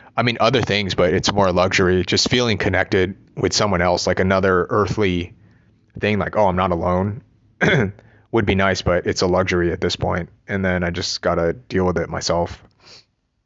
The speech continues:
And the way I keep a lid on it is, okay, I mouth off over here, but it's in, like, my little corner of the web. And it just, I guess it makes me feel as if, okay, it's at least, at least it's kinda going out into the ether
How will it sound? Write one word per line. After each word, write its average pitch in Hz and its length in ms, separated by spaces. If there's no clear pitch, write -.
And 92 240
the 87 60
way 95 140
I 90 60
keep 92 340
a 104 80
lid 101 160
on 95 160
it 92 220
is, 90 320
okay, 95 180
I 87 100
mouth 95 320
off 95 220
over 95 180
here, 107 280
but 95 240
it's 98 160
in, 92 260
like, 90 140
my 92 100
little 90 200
corner 92 360
of 87 80
the 90 100
web. 90 420
And 90 360
it 110 80
just, 113 200
I 107 120
guess 117 180
it 110 80
makes 107 200
me 98 100
feel 98 260
as 90 140
if, - 140
okay, 92 220
it's 92 300
at 104 40
least, - 280
at 107 80
least 113 200
it's 98 160
kinda 101 260
going 90 320
out 85 300
into 95 240
the 82 200
ether 85 460